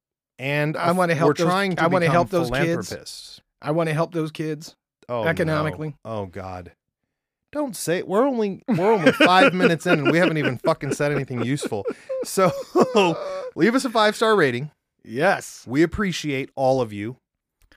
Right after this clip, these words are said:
Speaker 1: Every single one of you. Oh, and I wanna shout this out now. We get so much content in the D M that I've just been corrected by Joe Skelly on who was sending it to me. I was confused.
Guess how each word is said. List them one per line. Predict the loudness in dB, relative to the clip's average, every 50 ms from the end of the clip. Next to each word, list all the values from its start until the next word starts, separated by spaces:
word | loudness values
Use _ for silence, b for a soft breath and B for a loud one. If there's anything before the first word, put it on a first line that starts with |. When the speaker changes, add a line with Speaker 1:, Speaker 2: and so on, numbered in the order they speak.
| b b b b b _
Speaker 1:
Every | 0 0 0 0 2 0 2 2 0
single | -2 -4 -6 -4 -2 -2 0 0
one | 0 0 -2
of | -2 -4 -6
you. | -8 -8 -10 -6 0
Oh, | 2 2 4
and | 4 2
I | 0
wanna | -2 -2 -4 -4
shout | -6 -4 -4 -4 -4 -2
this | -4 -6 -6 -6
out | -10 -10 -10
now. | -8 -8 -6
We | -4 -4 -4 -4
get | -6 -8 -6
so | -8 -8
much | -8 -8 -10 -10
content | -8 -8 -8 -8 -8 -10 -12 -12 -12
in |
the | -12 -10
D | -8 -8 -8
M | -6 -6 -8 -10 -12 _ _ _ _ _ _
that | -4 -2
I've | -2 -2
just | -2 -6 -8 -8
been | -8 -10 -8
corrected | -6 -4 -4 -4 -4 -8 -12 -8
by | -8 -8 -6
Joe | -6 -8 -8 -8
Skelly | -8 -10 -8 -6 -4 -4 -4 -4
on | -6 -6
who | -6 -6 -6
was | -6 -8 -8
sending | -8 -8 -8 -8
it | -10 -10
to | -10 -10
me. | -8 -6
I | -6 -6
was | -6 -8 -10
confused. | -10 -12 -14 -12 -12 -12 -12 -12 -14 -18 -20